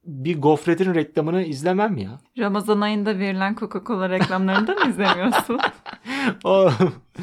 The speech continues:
Speaker 1: hakikaten uzun sofralar.
Speaker 2: Evet. Bence asıl onlar çok güzel.
Speaker 1: Ya hep aynı reklam aslında.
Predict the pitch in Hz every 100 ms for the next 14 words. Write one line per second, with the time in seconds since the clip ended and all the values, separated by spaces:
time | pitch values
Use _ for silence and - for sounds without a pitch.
0 | 196 220 160 127 131 147 156 147 127 165
1 | 151 143 127 131 120 143 226 247 - 349
2 | - 508 - 415 415 370 262 285 311 381
3 | 359 320 339 311 349 381 359 262 - 208
4 | 185 180 202 - _ 139 202 269 285 226
5 | 143 110 110 104 101 - 107 123